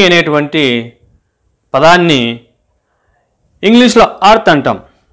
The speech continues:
అర్థో అనేటువంటి ఈ యొక్క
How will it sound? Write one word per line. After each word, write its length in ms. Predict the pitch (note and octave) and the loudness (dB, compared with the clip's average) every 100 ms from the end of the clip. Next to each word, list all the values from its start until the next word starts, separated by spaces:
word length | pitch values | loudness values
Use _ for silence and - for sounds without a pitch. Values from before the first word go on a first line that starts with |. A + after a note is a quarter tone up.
| _ _ _ _ _ _ _ _ _ _ _ _ _ - | _ _ _ _ _ _ _ _ _ _ _ _ _ -4
అర్థో 440 | E3+ F#3 - B3+ B3+ G3+ A#2+ - _ E3+ | -2 -2 -4 2 4 4 0 -4 _ -4
అనేటువంటి 560 | G3 G3 F#3 F3+ F#3 C#3+ C3 C3 - _ F#3 | -2 0 -2 0 0 0 -2 -6 -16 _ -2
ఈ 40 | |
యొక్క 160 | F#3 | 0